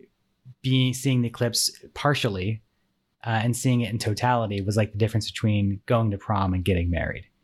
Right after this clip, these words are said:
which was a great, great analogy. He's totally spot on. Um, I've talked to people who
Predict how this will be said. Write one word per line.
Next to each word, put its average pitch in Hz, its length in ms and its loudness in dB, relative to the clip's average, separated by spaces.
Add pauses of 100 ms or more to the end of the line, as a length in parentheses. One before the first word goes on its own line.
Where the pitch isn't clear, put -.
(440)
which 117 180 0
was 107 260 2 (460)
a 139 80 2
great, 139 640 0 (120)
great 123 220 4
analogy. 104 540 0
He's 117 140 0
totally 143 320 0
spot 92 240 -4
on. 87 280 -4 (440)
Um, 104 560 0
I've 123 160 -2
talked 135 280 2
to 131 60 2
people 131 280 0
who 110 320 -2